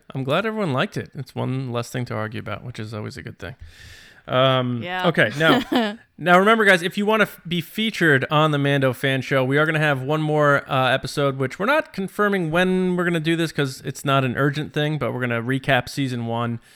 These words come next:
Speaker 1: uh, at some point in the next week or two. Uh, just hashtag Mando Fando with your thoughts on the season overall over the coming week, and, uh, we'll grab your tweets and get 'em on the show. Uh, just like this person here, which was James at Slow Focus,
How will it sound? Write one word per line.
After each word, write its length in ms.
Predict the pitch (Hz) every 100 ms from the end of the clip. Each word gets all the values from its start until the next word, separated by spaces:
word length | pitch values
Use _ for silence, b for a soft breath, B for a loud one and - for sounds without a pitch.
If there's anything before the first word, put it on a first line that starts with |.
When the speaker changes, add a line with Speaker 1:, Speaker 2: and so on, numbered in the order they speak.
| B B
Speaker 1:
uh, 420 | 123 113 113 113
at 100 | 113
some 160 | - 214
point 160 | 135 110
in 40 |
the 60 | 123
next 140 | -
week 240 | 120 123
or 80 | 123
two. 340 | 117 - 113 110 B B -
Uh, 180 | 131
just 160 | 139 170
hashtag 400 | 196 196 214 190
Mando 300 | 180 190 185
Fando 340 | - 175 175
with 140 | 160 156
your 100 | 151
thoughts 260 | 165 156
on 60 | -
the 80 | 127
season 260 | 180 151
overall 440 | 135 139 143 147 147
over 100 | 135
the 80 | 131
coming 260 | 147 127
week, 240 | 127 147 -
and, 240 | 131 123
uh, 100 | 120 113
we'll 120 | 113
grab 200 | 127 113
your 80 | 113
tweets 280 | - 123
and 80 | 117
get 100 | 113
'em 80 | 117
on 60 | 107
the 80 |
show. 340 | 101 139 131 123 B B B -
Uh, 180 | 123
just 160 | 123 127
like 140 | 135
this 140 | 143 135
person 340 | 143 127 123
here, 200 | 120 147
which 200 | 139 127
was 160 | 131 117
James 360 | 147 151 160
at 220 | 143 127 -
Slow 400 | - 160 170 196
Focus, 760 | - - 202 196 254 - -